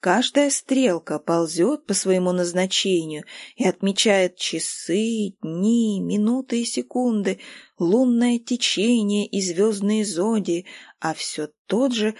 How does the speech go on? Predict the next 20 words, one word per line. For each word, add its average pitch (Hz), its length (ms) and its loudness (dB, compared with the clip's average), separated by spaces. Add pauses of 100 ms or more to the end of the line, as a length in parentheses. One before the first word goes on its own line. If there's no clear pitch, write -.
(140)
холодный 170 880 0
и 175 220 -8
безучастный 180 840 -2
Фрон. 196 480 -2 (1200)
Указать 175 720 0
они 254 180 4
могут 233 380 2
всё, - 500 -2 (220)
отметят 196 800 0
всё - 480 -4 (300)
и 185 120 4
останутся 220 1120 -2
сами 190 680 0
собою. 160 680 -4 (1200)
Примирив 247 560 2
меня 208 280 2
с 196 60 -2
собою 185 520 2
ласковым 175 560 -2
рукопожатием, 196 920 -2